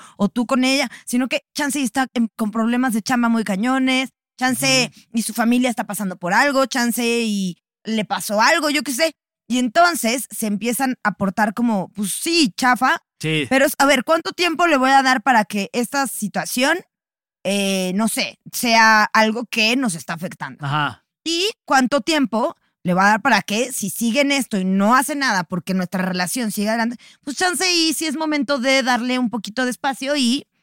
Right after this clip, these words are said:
Speaker 1: pues ya, cada quien para su casa, como
Speaker 2: Sí.
Speaker 1: dijiste.
Speaker 2: Ajá, y además, este, al final lo más valioso que tenemos nosotros los seres humanos es, es el, es el tiempo.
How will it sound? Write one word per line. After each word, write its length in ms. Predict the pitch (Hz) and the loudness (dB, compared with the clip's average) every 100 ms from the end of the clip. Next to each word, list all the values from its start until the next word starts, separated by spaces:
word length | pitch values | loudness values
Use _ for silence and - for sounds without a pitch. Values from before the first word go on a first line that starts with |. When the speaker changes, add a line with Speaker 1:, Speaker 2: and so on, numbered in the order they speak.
| _ _ | _ _
Speaker 1:
pues 160 | - 143 | -12 -6
ya, 300 | 196 262 285 | 0 0 0
cada 160 | 247 233 | -2 -4
quien 140 | 226 | -4
para 120 | 233 | -4
su 60 | 214 | -4
casa, 220 | 254 262 | -6 -8
como 140 | 208 | -2
Speaker 2:
Sí. 80 | 156 | 2
Speaker 1:
dijiste. 260 | 170 185 - _ - | 2 2 -4 _ -4
Speaker 2:
Ajá, 400 | 165 175 220 226 | 0 2 2 2
y 120 | 190 | 2
además, 340 | 196 220 247 | 0 -2 -4
este, 380 | 214 196 - 196 _ 190 | -6 -10 -8 -10 _ -12
al 160 | 196 | -6
final 260 | 226 247 285 | -2 0 0
lo 80 | 269 | 0
más 200 | 269 233 | -2 0
valioso 340 | 254 240 240 | -2 0 -2
que 100 | 208 | -4
tenemos 460 | 185 170 196 202 - | -4 -2 -2 -4 -6
nosotros 360 | 127 170 - | -8 -8 -10
los 120 | 113 | -10
seres 260 | - 113 - | -10 -10 -12
humanos 440 | 98 98 143 175 - | -14 -16 -14 -14 -4
es, 500 | 147 160 170 160 - | 0 2 2 -2 -4
es 220 | 143 180 | -4 -2
el, 160 | 202 185 | -2 -4
es 200 | 196 233 | -4 -4
el 120 | 214 | -2
tiempo. 420 | 247 233 185 135 | -2 -2 -6 -8